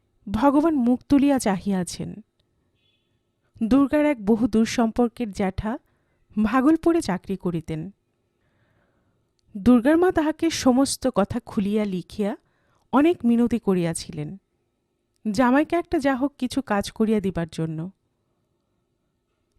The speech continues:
এতদিন পরে তিনি চিঠি লিখিয়া জানাইয়াছেন যে তারাপদ যদি সেখানে যায়, তো তিনি টাকা পনেরোর একটি চাকরি করিয়া দিতে পারেন, এবং সে যদি তাহার বাসাতেই থাকে,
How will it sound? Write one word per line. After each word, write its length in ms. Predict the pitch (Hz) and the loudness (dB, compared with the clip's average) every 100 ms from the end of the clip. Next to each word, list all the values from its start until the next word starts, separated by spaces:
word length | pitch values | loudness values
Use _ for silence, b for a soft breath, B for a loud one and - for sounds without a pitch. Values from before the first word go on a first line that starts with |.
| - | -4
এতদিন 460 | 214 - 240 320 | -2 -2 0 -2
পরে 240 | 320 320 320 | 2 2 2
তিনি 240 | 320 311 | 0 0
চিঠি 280 | 285 285 285 | 0 -4 -2
লিখিয়া 300 | 269 - 294 | -4 -2 -2
জানাইয়াছেন 640 | 254 247 269 269 - 285 | 0 0 0 -2 -2 -2
যে 300 | 269 226 202 - _ _ _ _ _ _ | -2 -2 -4 -8 _ _ _ _ _ _
তারাপদ 440 | 214 214 233 285 285 | 0 0 2 2 2
যদি 220 | 277 285 277 | 0 0 -2
সেখানে 420 | 262 - 269 277 | -6 -2 0 2
যায়, 320 | 277 247 214 _ _ _ - | 2 0 -2 _ _ _ -4
তো 80 | 262 | 0
তিনি 280 | 294 294 | 2 2
টাকা 320 | 294 226 214 254 | 0 -2 -2 -2
পনেরোর 440 | 277 277 277 277 | 2 2 4 2
একটি 240 | 269 - | 0 -6
চাকরি 360 | 262 214 - 240 | -6 -6 -6 -8
করিয়া 300 | - 214 196 | 0 0 0
দিতে 240 | 180 170 175 | -2 -6 -6
পারেন, 420 | 160 156 165 180 _ _ _ _ _ _ _ _ _ _ | -6 -8 -10 -14 _ _ _ _ _ _ _ _ _ _
এবং 260 | 269 269 311 | 2 2 2
সে 260 | - 240 | 0 0
যদি 260 | 233 262 277 | 2 2 2
তাহার 260 | 285 269 240 | -2 -2 0
বাসাতেই 440 | 196 202 240 269 | -2 -2 -2 -2
থাকে, 360 | - 247 - | -4 -8 -8